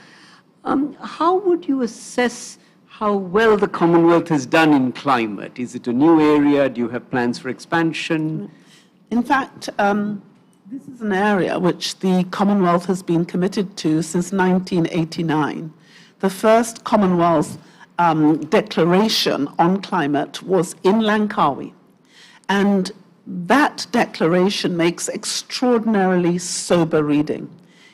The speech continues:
Speaker 2: It says that if we do not address the issue of climate change, it will pose an existential threat to our world. And it then went out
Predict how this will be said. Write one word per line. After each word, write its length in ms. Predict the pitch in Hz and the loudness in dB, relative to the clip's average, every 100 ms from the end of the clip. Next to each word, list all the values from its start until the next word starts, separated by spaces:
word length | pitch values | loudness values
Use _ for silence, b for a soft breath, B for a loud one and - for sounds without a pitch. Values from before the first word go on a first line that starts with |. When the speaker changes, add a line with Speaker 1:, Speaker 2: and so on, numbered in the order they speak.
| b | b
Speaker 2:
It 160 | 233 233 | -4 -4
says 680 | - 254 226 240 277 262 - b b - | -4 0 2 2 2 -2 -12 b b -6
that 160 | 233 - | -6 0
if 240 | 254 233 226 | -2 0 -2
we 140 | 226 | -2
do 320 | 185 220 254 | 0 2 2
not 260 | 240 226 233 | 2 0 -2
address 460 | 180 190 214 220 | -2 0 -2 -4
the 180 | - - | -8 -4
issue 260 | 185 - 175 | -4 -2 -4
of 120 | 185 | -4
climate 420 | - 180 175 - | -4 -2 -2 -4
change, 540 | - 175 175 214 240 - | -6 -4 -4 -4 -8 -2
it 180 | 190 185 | 0 0
will 500 | 170 175 202 190 254 | 0 2 4 4 2
pose 640 | 240 202 170 160 185 208 B B B B | 0 2 4 4 0 -4 B B B B
an 240 | 175 - - | -2 -2 -2
existential 1120 | 214 226 - - 156 - - 208 190 185 - | -4 -2 -6 -8 -8 -10 -2 2 2 2 -2
threat 460 | 180 - 170 - - | -4 0 0 -2 -4
to 140 | 180 156 | -2 0
our 140 | 151 | 2
world. 440 | 165 196 143 151 | 2 0 0 0
And 80 | 156 | -2
it 180 | 190 - | -4 0
then 320 | 202 262 247 | 2 2 2
went 300 | 220 196 185 | 2 0 -2
out 420 | - 190 151 - | -4 -2 -2 -6